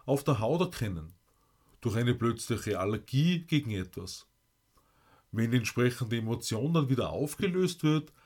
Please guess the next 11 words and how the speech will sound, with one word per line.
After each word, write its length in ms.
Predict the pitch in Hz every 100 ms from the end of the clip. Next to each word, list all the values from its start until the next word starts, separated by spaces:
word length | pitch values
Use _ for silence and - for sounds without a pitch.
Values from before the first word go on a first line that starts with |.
| - _
lässt 380 | 98 110 139 -
sich 200 | 160 131
ein 140 | 127
Verschwinden 640 | 127 131 - 120 135 131
einer 280 | 127 123 123 - - -
damit 400 | - 120 147 147
verbundenen 800 | 160 - 131 143 139 139 135 - _ - -
Allergie 420 | 120 135 131 131
beobachten. 680 | 127 92 90 85 - - - _ _ _ _ _ _ _ _ _ _ _ _ _ _ _
Als 260 | 110 - 123
Nichtmediziner 1120 | 160 170 - 196 185 175 - 156 160 165